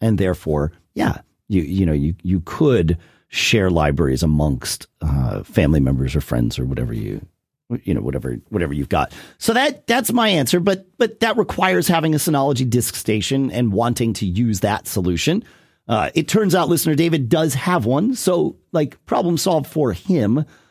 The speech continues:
But I'm curious, how the problem is solved for all of you. And that's why I asked you to email feedback at mac geek gab dot com, because this really is a holy grail thing. And if there's a better way,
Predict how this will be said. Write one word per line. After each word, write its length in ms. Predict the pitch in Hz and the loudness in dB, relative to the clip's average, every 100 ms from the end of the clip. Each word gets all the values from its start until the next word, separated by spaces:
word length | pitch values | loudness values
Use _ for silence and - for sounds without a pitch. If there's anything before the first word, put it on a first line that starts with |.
| _ | _
But 100 | - | -2
I'm 160 | 226 349 | 0 2
curious, 600 | - 240 190 175 170 - _ _ | 2 2 2 2 0 -8 _ _
how 160 | 185 | 0
the 80 | 180 | 0
problem 340 | 175 175 175 | 0 2 2
is 100 | 165 | 0
solved 380 | - 156 156 151 | 0 2 2 0
for 200 | - 160 | -4 -2
all 180 | 147 151 | 0 0
of 80 | 135 | 2
you. 520 | 151 202 - 98 82 - _ _ _ | 2 0 -2 -6 -10 -18 _ _ _
And 120 | 98 | 0
that's 200 | 113 107 | 0 0
why 140 | 117 101 | 0 2
I 20 | |
asked 260 | 85 85 - | 2 0 -2
you 60 | 76 | -2
to 100 | 67 | 0
email 200 | 80 76 | 0 -2
feedback 460 | - 80 71 64 | -2 -2 -2 -4
at 80 | 69 | -6
mac 160 | 73 - | -6 -6
geek 120 | 76 | -6
gab 120 | 73 | -4
dot 140 | 65 - | -4 -4
com, 200 | 87 60 | -2 -2
because 240 | 76 123 | -2 -2
this 180 | 180 190 | 0 0
really 260 | 208 208 170 | 2 2 2
is 100 | 131 | 2
a 60 | |
holy 240 | 113 123 107 | 0 0 0
grail 260 | 82 78 | 0 -2
thing. 260 | 78 73 58 - _ _ | -2 -6 -6 -14 _ _
And 100 | 143 | 0
if 120 | 143 | 2
there's 180 | - 156 | 2 2
a 60 | 139 | 0
better 340 | 120 214 220 | 2 2 2
way, 560 | 160 160 143 76 76 | 2 2 2 2 0